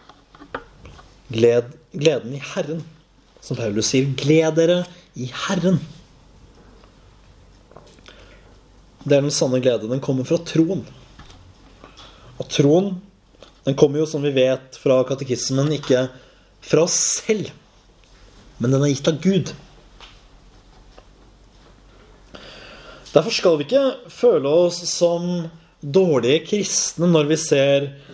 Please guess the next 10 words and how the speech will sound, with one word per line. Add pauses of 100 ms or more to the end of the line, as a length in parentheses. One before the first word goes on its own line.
gladkristne
som
bare
har
gode
følelser. (240)
De
lurer
seg
selv.